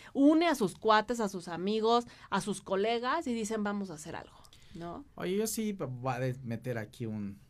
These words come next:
Speaker 2: rollo y yo no sé si te me vayas encima o no, igual Dani.
Speaker 1: <laughs>
Speaker 2: Pero qué rollo con los que se quejan de Teletón, ni ayudan, ni cooperan, ni nada.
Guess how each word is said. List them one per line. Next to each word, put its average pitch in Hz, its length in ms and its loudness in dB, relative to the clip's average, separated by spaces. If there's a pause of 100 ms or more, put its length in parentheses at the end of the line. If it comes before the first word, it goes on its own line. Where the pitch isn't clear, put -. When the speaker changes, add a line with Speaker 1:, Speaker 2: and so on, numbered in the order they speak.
(160)
Speaker 2:
rollo 127 380 -6
y 151 80 -4
yo 113 120 -8
no 110 120 -10
sé - 100 -16
si - 80 -18
te - 100 -14
me 185 120 -12
vayas 107 260 -8
encima 120 380 -6
o - 20 -2
no, 208 360 -4
igual 117 340 -4
Dani. 214 280 -2
Speaker 1:
<laughs> 214 920 -10
Speaker 2:
Pero 254 160 -14
qué 302 80 -8
rollo 285 240 -6
con 180 140 -6
los 135 120 -4
que 127 100 -6
se 131 200 -6
quejan 156 320 -8
de 117 80 -6
Teletón, 107 560 -12
ni 139 80 -4
ayudan, 233 580 -4
ni 185 100 -6
cooperan, 190 580 -4
ni 160 100 -6
nada. 135 260 -4